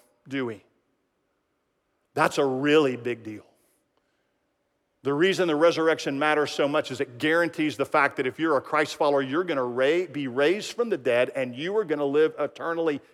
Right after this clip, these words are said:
with Christ. I want that. It's great. It's why they call it the good news. It's so important. Look at John eleven, twenty-five through twenty-seven. This is when he's talking to Mary and Martha.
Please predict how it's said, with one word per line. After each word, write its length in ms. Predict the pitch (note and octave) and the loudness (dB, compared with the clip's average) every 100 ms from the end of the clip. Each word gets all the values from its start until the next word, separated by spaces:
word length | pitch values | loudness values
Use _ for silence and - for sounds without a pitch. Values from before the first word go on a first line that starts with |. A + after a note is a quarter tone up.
| _ | _
with 160 | C#3 | -6
Christ. 280 | - D3+ - - - - | 0 -2 -2 -14 -12 0
I 380 | E3 F3+ G3 F#3+ - | 4 6 4 2 -2
want 320 | D#3+ F3 E3+ - - | 0 0 -2 -6 0
that. 480 | D#3+ D#3 - - - _ _ _ _ _ _ _ _ _ _ _ _ _ - - _ - | 4 4 2 -10 -20 _ _ _ _ _ _ _ _ _ _ _ _ _ -8 -8 _ -14
It's 220 | D3 - | -12 -12
great. 480 | C#3+ C3 D3+ G#3 A#3 | -12 -10 -2 0 0
It's 160 | - | -4
why 160 | G3 A#3 | -6 -4
they 120 | B3 | -4
call 320 | - - G#3 | -4 -4 0
it 140 | A#3 A#3 | 0 0
the 80 | D#3+ | -6
good 420 | C#3 D#3+ A3+ F#3 | -4 -6 -6 -6
news. 800 | F#3 A#3+ A#3+ C3 _ - - - _ _ _ _ _ _ _ _ _ _ _ _ _ _ _ _ | -8 -6 -6 -10 _ -16 -14 -18 _ _ _ _ _ _ _ _ _ _ _ _ _ _ _ _
It's 220 | D#3+ - | -10 -8
so 560 | - - F#3+ F#3 G#3+ G#3 | -10 0 2 4 4 4
important. 600 | F3+ D#3+ F3+ D#3 C#3+ D#3 | 0 -2 0 0 -2 -2
Look 240 | E3+ E3 | -2 0
at 120 | E3+ - - _ _ _ _ - - | 0 -2 -18 _ _ _ _ -20 -4
John 220 | E3+ E3 | 2 6
eleven, 360 | D#3 D3+ C#3+ C3+ | 8 6 6 0
twenty-five 500 | - D#3 D3 D#3 C#3+ | -4 -4 0 0 0
through 140 | D3+ | -2
twenty-seven. 560 | C3 D#3+ C#3+ - D3 C3+ | -8 -6 -4 0 2 0
This 160 | C#3 C#3 | -4 -6
is 80 | |
when 80 | C3+ | -6
he's 140 | C#3+ - | -6 -6
talking 340 | D#3+ D3+ D3+ | -4 -2 -4
to 60 | C3+ | -4
Mary 400 | D3 D3+ D3 C#3+ | 0 2 2 0
and 100 | C#3+ | -2
Martha. 380 | D3 C#3+ C#3+ | -2 0 -2